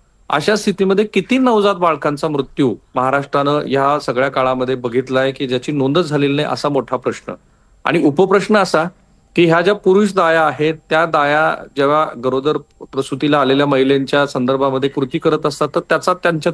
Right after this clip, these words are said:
किती दोष आहे, त्या महिलेची भावना काय असेल, असे असंख्य प्रश्न ह्या निमित्ताने उपस्थित होत आहेत. या, अ, ज्या प्रतिनिधी आहेत दीप्ती राऊत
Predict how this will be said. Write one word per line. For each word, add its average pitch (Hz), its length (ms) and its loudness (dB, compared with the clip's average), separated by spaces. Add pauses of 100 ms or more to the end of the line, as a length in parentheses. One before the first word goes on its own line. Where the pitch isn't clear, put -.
किती 170 200 -2
दोष 139 300 2
आहे, 127 100 2 (460)
त्या 151 80 2
महिलेची 147 440 2
भावना 147 340 0
काय 143 220 0
असेल, 131 300 -2 (380)
असे 147 280 -2
असंख्य 247 560 0
प्रश्न 202 340 -2
ह्या 170 180 0
निमित्ताने 151 440 -4
उपस्थित 139 420 -2
होत 117 200 -2
आहेत. 117 160 4 (440)
या, 156 440 2
अ, 131 500 0 (220)
ज्या 135 100 0
प्रतिनिधी 151 520 -2
आहेत 135 340 2 (200)
दीप्ती 127 260 -2
राऊत 113 200 2